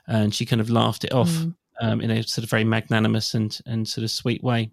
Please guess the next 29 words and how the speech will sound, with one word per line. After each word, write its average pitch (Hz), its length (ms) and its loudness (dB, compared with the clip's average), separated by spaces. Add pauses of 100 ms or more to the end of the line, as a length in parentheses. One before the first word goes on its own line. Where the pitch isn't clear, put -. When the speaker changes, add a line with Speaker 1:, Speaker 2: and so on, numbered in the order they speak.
(120)
Speaker 1:
But, 110 260 -6 (140)
yeah. 117 200 -2 (200)
But 131 220 -2
Speaker 2:
Mm. - 60 2
Speaker 1:
anyway, 110 260 2
I 113 40 -2
feel 113 180 -4
dirty 107 340 -4
saying 139 200 -8
nice 107 200 -6
things - 120 -12
about - 140 -10
Shula, 135 260 -8
but 113 100 -12
anyway. 104 180 -10 (800)
Speaker 2:
Yeah, - 80 -20
Speaker 1:
So, 180 160 2
Speaker 2:
be 185 100 -2
Speaker 1:
guys, 165 280 2
Speaker 2:
careful, 160 340 4
Speaker 1:
um, 156 80 -2
Speaker 2:
Peter. 139 180 -10 (520)
Speaker 1:
<laughs> - 560 0 (840)
so, - 160 0
guys, 156 340 2
if 175 180 -4
people 185 320 2
want 147 260 2
to, 135 420 2